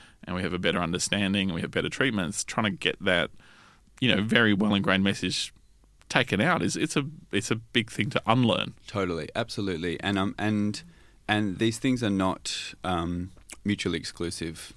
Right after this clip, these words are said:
Speaker 2: You know what I mean? Just, just because now we know the science of undetectable viral load and we know the science of prep, um, we still know the science of condoms.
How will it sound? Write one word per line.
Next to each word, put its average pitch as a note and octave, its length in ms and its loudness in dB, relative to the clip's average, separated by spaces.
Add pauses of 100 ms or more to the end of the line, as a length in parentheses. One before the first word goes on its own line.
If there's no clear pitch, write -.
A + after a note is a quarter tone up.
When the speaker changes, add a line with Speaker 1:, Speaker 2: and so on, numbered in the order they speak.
Speaker 2:
You G2 120 -2
know F#2+ 80 2
what F2 100 0
I F2+ 60 -2
mean? A2 160 0
Just, B2 160 -2 (120)
just G#2+ 200 -6
because G2 280 -6
now F2+ 180 0
we F2 100 -2
know E2+ 180 -2
the E2+ 120 -8
science - 440 -6
of D#2+ 260 -8 (200)
undetectable F2+ 540 -6
viral F2 260 -2
load E2+ 160 0
and E2+ 100 -2
we F2 160 -4
know F2 240 -2
the - 120 -8
science - 360 -6
of - 160 -20
prep, - 300 -2 (460)
um, E2+ 320 0 (300)
we G2 140 0
still G#2+ 220 -2
know F2 180 -2
the D#2+ 80 -8
science E2 320 -6
of - 80 -12
condoms. - 600 -6